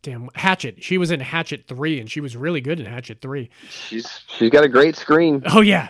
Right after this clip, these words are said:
Speaker 1: and I love that ending shot of her with the chainsaw, kind of.
Speaker 2: Oh, my gosh,
Speaker 1: It's
Speaker 2: dude.
Speaker 1: such reminiscent to the first one, because that's exactly what, uh, Leatherface did. He did that spin
Speaker 2: Yeah.
Speaker 1: around move with the chainsaw. It was, oh, man. It,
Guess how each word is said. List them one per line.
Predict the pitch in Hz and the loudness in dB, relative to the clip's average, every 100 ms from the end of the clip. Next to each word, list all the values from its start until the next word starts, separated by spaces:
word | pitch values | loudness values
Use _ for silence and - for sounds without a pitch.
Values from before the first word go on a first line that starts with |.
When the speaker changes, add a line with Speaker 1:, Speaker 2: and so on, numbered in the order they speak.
| - | -8
Speaker 1:
and | 160 151 139 - | -6 -6 -8 -4
I | 160 | -4
love | 147 156 165 | 0 0 0
that | 143 131 | -2 -6
ending | 147 156 147 120 | -4 -4 -4 -6
shot | - 143 143 | -8 -6 -6
of | 127 | -8
her | 143 143 | -8 -8
with | 139 | -10
the | 113 | -12
chainsaw, | - 135 139 - 151 151 - | -12 -10 -10 -8 -6 -8 -10
kind | 147 127 | -12 -10
of. | 117 | -2
Speaker 2:
Oh, | 117 143 135 | 4 6 6
my | 92 80 | 2 -2
gosh, | 92 104 85 | 2 4 2
Speaker 1:
It's | 151 | 0
Speaker 2:
dude. | 175 | 0
Speaker 1:
such | 180 175 | 0 0
reminiscent | 160 165 165 160 165 160 135 | -2 -2 -2 -4 -6 -8 -12
to | - | -12
the | 143 | -12
first | - 165 196 | -6 -6 -4
one, | 139 117 | -8 -10
because | 120 131 | -10 -10
that's | 135 127 | -10 -10
exactly | 131 127 131 135 143 | -12 -8 -8 -8 -8
what, | 131 135 135 | -8 -8 -6
uh, | 131 | -6
Leatherface | 127 131 160 127 110 - | -8 -8 -6 -8 -10 -12
did. | 123 113 120 - | -12 -12 -16 -16
He | 135 | -14
did | 127 | -12
that | 131 127 | -12 -12
spin | - 254 | -4 2
Speaker 2:
Yeah. | 175 - | 4 2
Speaker 1:
around | 147 147 143 | 0 -2 -2
move | 151 156 | -4 -4
with | 147 | -6
the | 131 | -10
chainsaw. | - 139 156 135 117 | -10 -8 -8 -8 -12
It | |
was, | 123 - | -12 -10
oh, | 170 156 123 160 | -8 -8 -10 -6
man. | 175 147 107 - - - - | -2 -2 -6 -20 -20 -20 -4
It, | 180 - | -4 -4